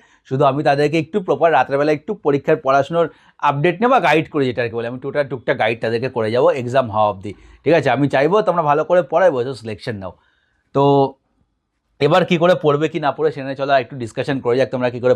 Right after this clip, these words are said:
পড়বে কি না পড়বে, ঠিক আছে? তো দেখো, আমি আগের ভিডিওতে ডিসকাস already করেছিলাম। এবার যারা আরআরবি জেই সিবিটি টু এর জন্য প্রথম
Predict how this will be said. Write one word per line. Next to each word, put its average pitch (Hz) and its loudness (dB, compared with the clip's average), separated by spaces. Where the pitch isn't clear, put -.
পড়বে 117 -2
কি 117 -4
না 110 0
পড়বে, 113 -2
ঠিক 202 4
আছে? 147 2
তো 170 2
দেখো, 185 2
আমি 175 0
আগের 165 4
ভিডিওতে 185 0
ডিসকাস 156 -4
already 160 0
করেছিলাম। 165 2
এবার 131 0
যারা 151 2
আরআরবি 143 2
জেই 147 -2
সিবিটি 139 -8
টু 139 -16
এর 139 -6
জন্য 147 -6
প্রথম 147 -2